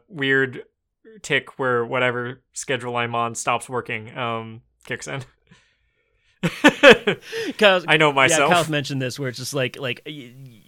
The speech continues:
Speaker 2: no matter how good or how perfect your routine is, like, every three months, it's no good and you need a new one. That's a bummer. That is an unfortunate tick. <laughs>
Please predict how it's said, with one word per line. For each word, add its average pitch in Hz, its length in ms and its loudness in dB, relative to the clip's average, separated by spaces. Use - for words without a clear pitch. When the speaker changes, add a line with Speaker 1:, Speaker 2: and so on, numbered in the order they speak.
Speaker 2:
no 170 180 0
matter 175 260 2
how 175 240 4
good 170 300 0
or 156 100 0
how 151 120 2
perfect 143 360 -4
your 143 100 -8
routine 131 380 -6
is, 113 260 -6
like, 117 220 -10
every 123 260 -6
three 135 220 -10
months, 120 280 -10
it's 117 200 -16
no 117 160 -6
good 107 160 -10
and 107 100 -12
you 107 60 -10
need 107 160 -10
a 101 60 -10
new 101 140 -12
one. 90 300 -16
That's 143 360 0
a 156 80 -2
bummer. 123 560 -6
That 151 200 0
is 127 100 -6
an 123 140 -12
unfortunate 131 720 -6
tick. 104 440 -10
<laughs> - 20 -20